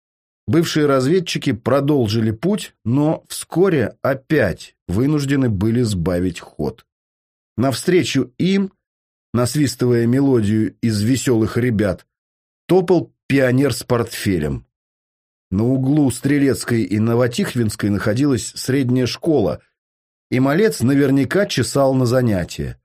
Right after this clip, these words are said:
Васильков сделал шаг в сторону, пропустил школьника. Курочкин последовал его примеру, улыбнулся и проводил пацана добрым взглядом. «Кажись,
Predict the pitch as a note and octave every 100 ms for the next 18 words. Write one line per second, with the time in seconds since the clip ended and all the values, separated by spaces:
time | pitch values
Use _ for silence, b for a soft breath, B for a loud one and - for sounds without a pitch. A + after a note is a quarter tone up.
0 | _ _ _ _ _ _ G#2 B2 C#3 B2
1 | F#3+ C3+ A2+ D#3 D3 A#2+ - C#3+ A2 -
2 | - D#3 F3+ F#3+ F#3 F3 _ _ _ _
3 | _ - B2+ F3 F3+ - D3+ C#3+ - A2
4 | F#2+ F#2 F2 E2+ - _ _ _ _ _
5 | - F3+ F3 - A2+ C3 B2 D3+ C#3+ A#2+
6 | A2+ A#2 B2 A2+ B2 B2 G2+ D2 C2 _
7 | _ _ _ _ _ B2+ C3+ B2 D3 F#3+
8 | E3 - C#3 D#3 E3 - B2 B2+ A#2+ C3
9 | E3 A#2+ - A#2 A2+ C3 B2 _ _ _
10 | E2+ A2 A2 G#2+ G#2 F2+ F2+ F2 D2 C#2+
11 | B1 _ _ _ _ _ _ _ _ _
12 | _ _ C#3 B2 F#3 E3+ -